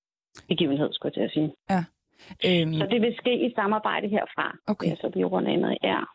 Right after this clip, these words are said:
Speaker 2: Lige k-, helt kort her til sidst, øh, Tine Vind, øh, Frederiksen.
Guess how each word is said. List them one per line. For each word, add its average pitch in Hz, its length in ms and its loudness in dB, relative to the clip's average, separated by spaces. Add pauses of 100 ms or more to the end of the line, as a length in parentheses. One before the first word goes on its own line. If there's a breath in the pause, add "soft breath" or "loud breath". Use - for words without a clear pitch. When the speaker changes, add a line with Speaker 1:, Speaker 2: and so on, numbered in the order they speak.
(520 loud breath)
Speaker 2:
Lige 233 320 2
k-, - 220 -8
helt 214 260 0
kort 196 260 0
her 196 140 -2
til 165 120 -2
sidst, 208 360 0
øh, 175 80 2
Tine 165 240 0
Vind, 170 220 0
øh, 160 460 2
Frederiksen. 170 560 0